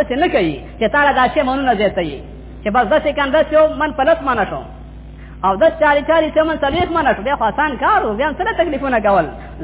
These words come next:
ضرب به هم ورکوو چې هلکه من غنم راله شوي دي، او زه په چالیس سره کوم څلوېښت منه به شي، او بیا د چار کې ضرب کوم، نو اته شلي منه به شي. نو امام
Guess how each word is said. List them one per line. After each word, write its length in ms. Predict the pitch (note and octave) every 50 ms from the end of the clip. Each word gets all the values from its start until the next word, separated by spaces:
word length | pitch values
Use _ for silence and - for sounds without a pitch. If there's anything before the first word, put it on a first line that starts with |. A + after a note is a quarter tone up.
| D#3
ضرب 240 | - D4+ D4+ D4 A#3
به 60 | C4
هم 120 | B3+ B3+ C4+
ورکوو 280 | B3+ B3 C#4 D4 D4+
چې 80 | C#4 C4
هلکه 240 | C4+ C#4 C4+ C4 A#3+
من 180 | B3+ C#4 C#4 B3+ A#3
غنم 220 | A#3+ C4 C#4+ C4+
راله 220 | B3+ A#3+ A#3 A#3+ A#3 A3+
شوي 180 | C#4+ D#4+ E4 D#4
دي، 80 | C#4+
او 60 | A#3+ A3
زه 120 | A#3+ C4+
په 120 | A#3+ B3
چالیس 260 | A3+ C4+ C#4 C4 B3 -
سره 120 | B3+ A#3+ B3
کوم 140 | B3 C#4+ A#3
څلوېښت 360 | - G3+ G#3+ B3+ D4 C#4 C4+
منه 180 | B3+ B3 A#3+ A3+
به 120 | A3 G#3
شي، 300 | G3 - F3+ D3 C#3 - - - - - - - - - -
او 100 | F3+ F3+
بیا 140 | F#3 B3 C#4
د 160 | C#4 C4+ A3+
چار 140 | C4+ C#4+ C#4 C4
کې 100 | C4+ A#3+ A#3+
ضرب 220 | D4+ D#4 D4+ C#4+
کوم، 160 | D4+ D4 C#4+
نو 100 | C4+ B3+
اته 160 | A3+ - E4+ E4+ -
شلي 160 | D#4 D4+ D4
منه 200 | C#4+ C4+ C4+ B3
به 100 | A#3 A#3
شي. 380 | G#3+ - G#3 F3 D3+ C#3 B2+ - - - - - - - - - - - -
نو 60 | F#3
امام 280 | F#3 F#3 G#3+ C4 D#4+